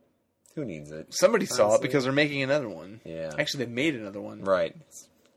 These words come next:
Speaker 2: People should
Speaker 1: Ready
Speaker 2: probably
Speaker 1: to go.
Speaker 2: stop encouraging Michael Bay to
Speaker 1: Yeah.
Speaker 2: film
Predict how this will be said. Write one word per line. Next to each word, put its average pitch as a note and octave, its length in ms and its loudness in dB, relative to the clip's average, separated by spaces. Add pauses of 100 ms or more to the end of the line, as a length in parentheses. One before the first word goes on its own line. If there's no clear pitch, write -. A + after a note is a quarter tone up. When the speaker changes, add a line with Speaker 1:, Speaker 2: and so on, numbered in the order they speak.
(600)
Speaker 2:
People E4+ 300 4
should - 140 0
Speaker 1:
Ready - 60 -6 (180)
Speaker 2:
probably D3 60 4
Speaker 1:
to A2 40 -2
go. G2 160 0 (380)
Speaker 2:
stop C3+ 420 4
encouraging A#2 640 -6
Michael G#2 260 -6
Bay G2+ 480 -6 (340)
to C#3 120 -6
Speaker 1:
Yeah. G#2 480 -8
Speaker 2:
film A#2+ 640 2